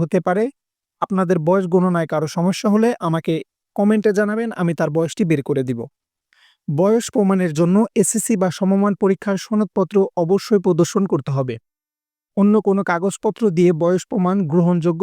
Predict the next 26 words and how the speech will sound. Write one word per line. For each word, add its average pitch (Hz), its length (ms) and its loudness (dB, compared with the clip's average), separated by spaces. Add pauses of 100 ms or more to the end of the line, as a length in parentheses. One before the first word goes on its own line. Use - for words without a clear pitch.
(140)
হবে 165 200 -2
না। 143 160 -2 (1300)
আবেদন 208 380 -2
করার 226 220 0
নিয়মগুলো 208 420 2
হলো, 185 280 2 (480)
এক, 156 80 -4 (640)
এই 208 140 6
যে 190 120 2
দেখতেছেন 190 560 0
ওয়েবসাইটটি, 185 640 0 (480)
এই 185 160 6
ওয়েবসাইটে 180 500 2
যাবেন, 165 280 0 (100)
আমি 170 180 0 (120)
লিংক 180 180 0 (140)
নিচে 180 200 2 (220)
ডেসক্রিপশন 175 640 -2
বক্সে 151 320 -4
দিয়ে 170 180 4
দিব। 180 120 0 (640)
আবেদন 190 360 2
করতে 208 240 0
হবে 196 200 2
সম্পূর্ণ 233 460 -2 (160)
অনলাইনে। 147 580 0